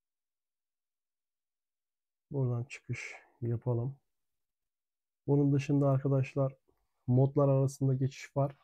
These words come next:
Bunda hani bulut kullanırken, e, öğrenmenizi istiyorum.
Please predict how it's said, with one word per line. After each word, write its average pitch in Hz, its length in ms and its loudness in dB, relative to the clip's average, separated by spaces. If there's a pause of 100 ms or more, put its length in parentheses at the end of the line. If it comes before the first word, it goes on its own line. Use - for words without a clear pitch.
(160)
Bunda 123 400 2
hani 117 280 2
bulut 127 300 4
kullanırken, 123 640 4
e, - 40 -4
öğrenmenizi 123 800 4
istiyorum. 139 420 0